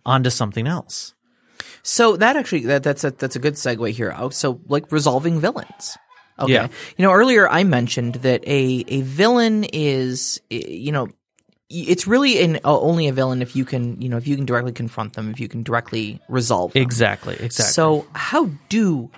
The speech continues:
Speaker 2: you have that resolution with your villain?
Speaker 1: Right. I mean, do we uh, do you have, like, a big showdown where basically it's a super fight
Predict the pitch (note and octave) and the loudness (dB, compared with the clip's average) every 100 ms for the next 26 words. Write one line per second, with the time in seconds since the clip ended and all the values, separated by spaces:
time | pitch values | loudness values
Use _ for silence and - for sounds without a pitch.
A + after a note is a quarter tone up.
0 | _ D3+ D#3 D#3 D#3 D#3 C#3 C3+ - C3 | _ -4 0 0 0 2 2 2 -2 -2
1 | C3 B2+ B2+ C3 - A#2 A2 - A2+ B2+ | -2 -2 -2 -2 -2 -6 -8 -10 -4 -2
2 | A#2 A#2+ A2+ - G1+ - - _ D3+ D3+ | 0 -2 -2 -6 -10 -20 -20 _ 0 2
3 | A#2 - - - - - D3 C#3 B2 D3 | 2 0 -12 -20 -6 2 4 4 4 2
4 | C#3+ C#3+ C3+ C3 _ _ _ - C3 F#2 | 4 0 0 -4 _ _ _ 0 2 2
5 | - D#3+ D3 A#2+ C#3 C3 C3 A#2+ A2+ - | -2 0 2 2 2 0 -2 -2 -2 -2
6 | - D#3 E3+ E3 E3 E3 E3+ D#3 A#2+ A#2 | 0 2 4 2 2 0 -2 0 -2 0
7 | A2+ - B2 A#2 G#2+ G2+ - - D#3+ E3 | -2 -4 -6 -4 -4 -2 0 0 0 -2
8 | - E3+ D#3 D#3+ | -2 -2 0 -2